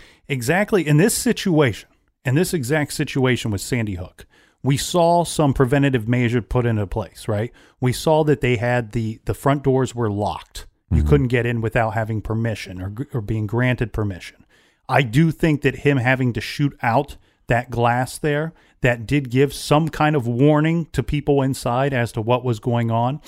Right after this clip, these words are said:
Speaker 1: This was also a school that had practiced lockdown procedures before in the
Speaker 2: Mm-hmm.
Speaker 1: past, and a lot of the teachers went into lockdown mode during this attack.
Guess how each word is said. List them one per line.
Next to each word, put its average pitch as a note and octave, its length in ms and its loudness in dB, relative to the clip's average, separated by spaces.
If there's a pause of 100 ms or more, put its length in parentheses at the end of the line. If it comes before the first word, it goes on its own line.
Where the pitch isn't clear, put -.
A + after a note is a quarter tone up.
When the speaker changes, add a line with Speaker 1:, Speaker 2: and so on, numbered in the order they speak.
(340)
Speaker 1:
This C#3+ 200 0
was C3 120 4
also E3+ 360 4
a E3+ 60 2
school E3+ 320 2
that C#3+ 160 0
had C3+ 220 -6
practiced D3+ 600 -2 (200)
lockdown C#3 720 0
procedures B2+ 680 -2
before B2+ 680 -2 (160)
in D3+ 120 0
the D2+ 80 2
Speaker 2:
Mm-hmm. D2+ 100 0
Speaker 1:
past, B2 420 -2 (380)
and C#3 280 2 (100)
a C#3 80 0
lot C3 340 2
of D#3 140 -2
the D#3 100 -2
teachers D#3 680 -4 (280)
went C3+ 280 0
into D#3 360 0
lockdown C#3 800 0
mode B2 520 2 (580)
during D3+ 420 4
this B2+ 180 0
attack. A#2 480 -4